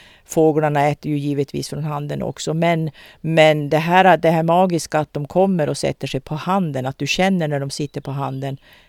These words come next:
det är ju en speciell känsla. Att de äter från muggen är något helt annat, men att de kommer på handen och flyger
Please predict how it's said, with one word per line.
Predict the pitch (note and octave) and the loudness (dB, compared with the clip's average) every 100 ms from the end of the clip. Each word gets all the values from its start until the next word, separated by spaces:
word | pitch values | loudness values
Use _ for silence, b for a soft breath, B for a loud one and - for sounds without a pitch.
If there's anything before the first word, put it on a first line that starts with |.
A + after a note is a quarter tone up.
| b _ - | b _ 8
det | |
är | G#3 | 8
ju | E3 C#3+ | 8 2
en | |
speciell | B2+ - C3+ - C3 B2 - | -2 -6 -6 -2 -2 -2 -4
känsla. | - D3 C#3+ E3 | -6 -8 -10 -8
Att | D#3 | -6
de | F3 F3 | -2 0
äter | D#3 D3 | 0 -2
från | - D3+ | -4 0
muggen | E3+ G#3 F3+ F#3+ E3+ | 4 4 2 -2 -2
är | D3+ | -4
något | D3 | -4
helt | D3 C3+ - | -4 -6 -4
annat, | D3 E3 E3 D#3+ - | -2 -2 -2 -4 -6
men | D3+ D3+ | -6 -4
att | C#3+ - | -6 -8
de | D3 | -12
kommer | C#3 D3 D3+ E3 C#3 | -10 -6 -4 -4 -6
på | - C3+ | -8 -8
handen | C#3+ D3+ D3 C3+ | -6 -6 -6 -8
och | C3 | -8
flyger | D#3+ E3+ D#3+ C3 | -4 -4 -4 -6